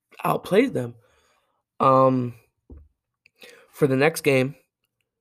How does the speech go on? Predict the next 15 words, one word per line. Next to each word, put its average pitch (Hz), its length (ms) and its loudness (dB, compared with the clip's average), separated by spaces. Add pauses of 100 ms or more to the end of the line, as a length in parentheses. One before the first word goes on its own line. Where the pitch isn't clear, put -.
(320)
of 120 500 0 (300)
Saturday, 127 1000 -2
crazy 127 420 -4
Saturday, 123 500 -4
I 123 40 -6
should 123 200 -12
call 123 240 2
this, 131 360 -4 (200)
um, 117 640 -2 (720)
it 143 120 2
was 127 360 -2
the 123 180 -4
Tampa 156 400 -4
Bay 151 140 2
Buccaneers 147 840 -2